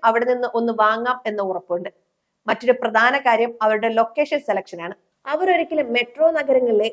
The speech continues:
ഏറ്റവും വില കൂടിയ സ്ഥലങ്ങളിൽ പോയി വലിയ വാടക കൊടുത്ത് കടകൾ വാങ്ങാറില്ല. പകരം ടയർ ടു, ടയർ ത്രീ നഗരങ്ങളിൽ അല്ലെങ്കിൽ ജനങ്ങൾ അധികം എത്തുന്ന സബ് അർബൻ ഏരിയകളിലാണ് സ്റ്റുഡിയോ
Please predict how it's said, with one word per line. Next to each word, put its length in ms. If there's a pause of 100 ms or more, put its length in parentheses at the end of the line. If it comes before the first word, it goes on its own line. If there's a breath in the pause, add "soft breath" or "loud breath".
ഏറ്റവും 460
വില 220
കൂടിയ 260
സ്ഥലങ്ങളിൽ 500
പോയി 300
വലിയ 400
വാടക 380
കൊടുത്ത് 340 (120)
കടകൾ 260
വാങ്ങാറില്ല. 580 (240)
പകരം 380
ടയർ 180 (140)
ടു, 240
ടയർ 160 (120)
ത്രീ 120
നഗരങ്ങളിൽ 600 (120)
അല്ലെങ്കിൽ 380
ജനങ്ങൾ 460
അധികം 380
എത്തുന്ന 280
സബ് 400
അർബൻ 280 (100)
ഏരിയകളിലാണ് 840
സ്റ്റുഡിയോ 400